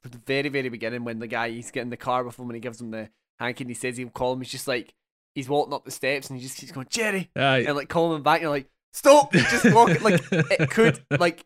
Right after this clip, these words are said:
Speaker 1: you know that way where like it almost played out pretty well the first time.
Speaker 2: Yeah.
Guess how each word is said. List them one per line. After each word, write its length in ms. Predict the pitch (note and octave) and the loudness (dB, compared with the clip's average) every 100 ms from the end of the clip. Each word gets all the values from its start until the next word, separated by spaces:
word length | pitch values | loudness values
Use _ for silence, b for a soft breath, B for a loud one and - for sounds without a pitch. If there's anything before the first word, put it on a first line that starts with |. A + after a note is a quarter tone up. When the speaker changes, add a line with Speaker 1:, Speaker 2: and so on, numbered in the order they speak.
| _ | _
Speaker 1:
you 140 | F#3+ F#3+ | 0 2
know 100 | G3+ | 6
that 220 | G3 E3+ | 4 4
way 160 | F3+ | 2
where 160 | E3+ D#3 | 2 2
like 180 | D#3 D#3 | 0 -2
it 60 | |
almost 480 | C#3 D3+ E3+ E3+ E3 | 0 0 0 -2 -4
played 200 | - D#3+ | -4 0
out 200 | D3 D#3+ - _ _ _ | 2 0 -2 _ _ _
pretty 260 | - E3+ D#3+ | -4 -4 -2
well 300 | C3 D3 F#3 | 0 0 0
the 140 | E3+ | -4
first 280 | - F3 - | -4 -4 -2
time. 260 | E3+ C#3 B2+ | -4 -4 2
Speaker 2:
Yeah. 380 | B2+ B2+ A#2+ | 4 6 4